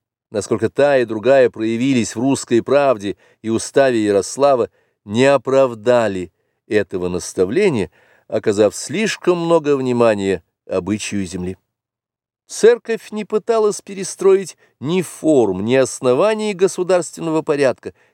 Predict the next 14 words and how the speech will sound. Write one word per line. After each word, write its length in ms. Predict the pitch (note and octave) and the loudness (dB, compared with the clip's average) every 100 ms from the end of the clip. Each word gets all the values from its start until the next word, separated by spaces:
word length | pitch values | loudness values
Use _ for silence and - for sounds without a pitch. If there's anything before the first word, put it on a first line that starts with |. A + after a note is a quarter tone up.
| _ | _
какой 240 | G2 G#2 | -2 0
она 100 | G#2 | 2
застала 680 | G2+ A2 - - B2+ A2+ G2 | 2 0 -4 0 2 2 0
на 100 | F#2 | -4
Руси, 460 | F2+ F2+ - F#3+ - _ _ _ _ | -6 -8 -8 -10 -10 _ _ _ _
хотя 320 | F#2 - F#2 | -10 -2 -2
пришлые 680 | G2 G#2 B2+ C#3+ - F3+ F3 | 0 2 2 0 -2 -2 0
церковные 760 | - F#2+ A#2 C#3+ C#3+ G#2+ G2+ | -2 -2 0 0 0 0 2
иерархии, 680 | G2 G2 A#2 A2+ - C#3+ C3+ _ _ | 2 2 0 -4 -10 -10 -10 _ _
привыкшие 640 | G#2 A2+ B2 B2+ - B2+ | -2 2 2 0 0 -2
к 40 | A2+ | -2
строгой 640 | - - C3 D3 A#2+ G#2+ | -10 -2 4 4 4 -4
монархической 680 | G2 G2+ F2+ G#2+ F#2 - G#2+ | -2 -2 -4 -12 -14 -6 -4
власти 580 | F2+ G2+ A2 - - | 2 2 2 -2 -14